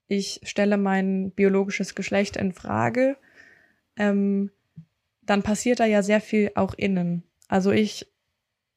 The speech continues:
ähm, es geht teilweise einfach um viel mehr als, wie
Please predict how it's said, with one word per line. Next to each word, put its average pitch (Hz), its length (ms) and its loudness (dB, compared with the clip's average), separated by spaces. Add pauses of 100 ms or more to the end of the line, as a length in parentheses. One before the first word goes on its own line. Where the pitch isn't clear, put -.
(460)
ähm, 202 400 2
es - 280 -6 (120)
geht 208 320 -2 (460)
teilweise 208 400 0
einfach 202 340 0
um 196 380 2 (240)
viel 220 320 0
mehr 214 640 0 (400)
als, 202 500 -2 (140)
wie 202 380 0